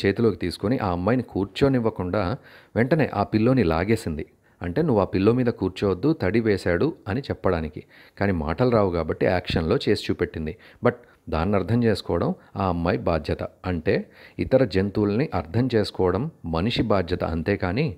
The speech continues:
వాటికి ఉండాల్సిన ఇంటెలిజెన్సు, హ్యుమానిటీ అన్నీ వాటికి ఉన్నాయి అని అర్థమవుతుంది. ఇక్కడ చూడండి, ఒక అబ్బాయిని తీసుకొని వాళ్ళ తండ్రి పార్కులో వాకింగ్ చేస్తూ ఉన్నాడు. ఇంతలో ఎక్కడి నుంచి వచ్చిందో ఒక పెద్ద బాతు ఆ అబ్బాయిని తన ముక్కుతో పొడుద్దామని పరిగెత్తుకొచ్చింది.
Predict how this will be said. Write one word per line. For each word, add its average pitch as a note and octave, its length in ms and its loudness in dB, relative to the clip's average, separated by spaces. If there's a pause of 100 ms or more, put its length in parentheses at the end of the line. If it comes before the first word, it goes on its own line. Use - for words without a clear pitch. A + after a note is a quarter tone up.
(220)
వాటికి F2 320 -2
ఉండాల్సిన G2+ 400 0
ఇంటెలిజెన్సు, F2+ 760 0 (380)
హ్యుమానిటీ F2+ 500 2
అన్నీ F2 280 -2
వాటికి F#2 300 2
ఉన్నాయి D#2+ 400 -2
అని B2+ 100 0
అర్థమవుతుంది. D#2+ 580 -2 (520)
ఇక్కడ C3 220 2
చూడండి, E2+ 500 -2
ఒక G2 120 -2
అబ్బాయిని G2 380 2
తీసుకొని F2+ 380 -4
వాళ్ళ A#2 220 2
తండ్రి E2+ 400 -2 (320)
పార్కులో G#2 480 0 (480)
వాకింగ్ G#2 440 0
చేస్తూ G2+ 240 2
ఉన్నాడు. D#2 300 -4 (420)
ఇంతలో C3 300 4 (320)
ఎక్కడి C3+ 240 0
నుంచి B2+ 160 0
వచ్చిందో G2 280 -4
ఒక - 120 -2
పెద్ద E2 300 0 (140)
బాతు F2+ 460 0 (160)
ఆ F#2 100 0
అబ్బాయిని G2+ 480 2 (560)
తన G#2+ 120 0
ముక్కుతో F#2+ 400 0
పొడుద్దామని A2 540 4
పరిగెత్తుకొచ్చింది. G2+ 760 -2